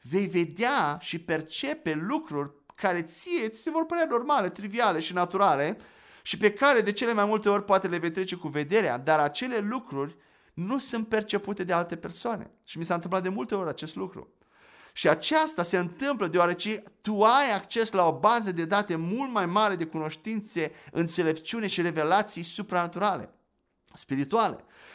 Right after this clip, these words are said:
Dar punctul pe care încerc să-l subliniez este că acele lucruri nu-ți vor veni cu foc și tunete din cer,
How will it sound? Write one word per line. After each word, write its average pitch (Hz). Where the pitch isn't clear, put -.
Dar 170
punctul 294
pe 196
care 185
încerc 220
să-l 202
subliniez 180
este 175
că 160
acele 233
lucruri 220
nu-ți 233
vor 185
veni 180
cu 147
foc 247
și -
tunete 190
din 135
cer, 220